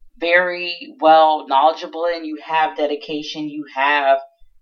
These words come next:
compassion for this, you have the experience, always aim high. Do not undercut yourself. You are, sometimes we can be our own worst enemy, and we could, you know, doubt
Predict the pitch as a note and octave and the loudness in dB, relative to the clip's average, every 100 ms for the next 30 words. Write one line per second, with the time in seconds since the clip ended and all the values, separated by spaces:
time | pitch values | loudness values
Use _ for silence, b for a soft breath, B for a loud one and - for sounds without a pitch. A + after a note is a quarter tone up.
0 | - D#3+ D3+ D3 C#3 D3 D3+ D3 D3+ D3 | -18 -14 -12 -4 -2 -2 -8 -14 -10 -6
1 | D3 D3+ F#3 F3 F3 F3 F3 - - A#3+ | -6 -6 -2 0 0 -4 -14 -14 -14 -10
2 | A#3 C#3 B2+ B2 - _ _ _ _ _ | -8 -8 -10 -12 -20 _ _ _ _ _
3 | _ _ - G#3 B3+ A#3+ A#3+ - E3+ E3+ | _ _ 4 4 4 -2 -4 -6 -6 -6
4 | D#3 D3+ C3+ B2 C3 - D4 D3 E3 B3 | -8 -4 -2 -2 -6 -8 -8 -4 -2 0
5 | C4+ - E3+ D#3 D3 D#3+ C#3+ B2+ - F#2+ | -2 0 0 0 -6 -8 -8 -14 -16 -14
6 | E2+ - _ _ _ _ _ _ _ _ | -14 -18 _ _ _ _ _ _ _ _
7 | _ F#3+ B3+ D4+ D4+ - F3 E3+ D#3+ - | _ -4 0 2 0 2 6 6 4 0
8 | - - C#4+ D4+ D4 C4+ F#3+ A3 A3 F#3 | -8 -6 -6 0 0 0 -4 -8 -6 4
9 | F3+ D#3 D#3 D#3+ D#3 D#3 D3+ B2+ C3+ B2 | 8 8 8 4 2 -2 -4 -10 -10 -10
10 | A#2 - - D3+ D3 C#3+ C#3 - _ _ | -14 -16 -10 -6 -4 -4 -8 -14 _ _
11 | _ D#3 A3 G#3+ G#3 F3 E3 D#3 - _ | _ -4 -4 -4 -4 0 0 -2 -8 _
12 | _ F3 E3+ C#3+ C3+ D3 - F3 F#3 G#3 | _ -8 -6 -6 -8 -12 2 6 8 6